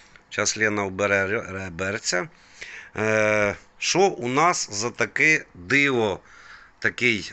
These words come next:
ну, я вже казав, це тільки баночка. А що ж у нас там за таке диво препарат і як він відмиває? Зараз я вам покажу,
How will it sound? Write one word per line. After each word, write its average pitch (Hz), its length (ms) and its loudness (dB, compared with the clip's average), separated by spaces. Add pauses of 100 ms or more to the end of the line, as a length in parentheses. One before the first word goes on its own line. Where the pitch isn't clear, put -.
ну, 110 120 -4
я 107 120 2
вже 101 160 0
казав, 107 380 0
це 98 140 -6
тільки 98 320 -6
баночка. 95 800 0 (400)
А 90 160 0
що 156 220 2
ж 131 140 -2
у 127 40 0
нас 123 260 2
там 120 280 0
за 101 140 -2
таке 104 400 0 (260)
диво 120 360 2
препарат 110 680 2
і 95 60 -10
як 110 240 0
він 104 180 -4
відмиває? 95 760 -2 (320)
Зараз 131 500 0
я 101 80 -2
вам 98 160 -2
покажу, 101 600 -6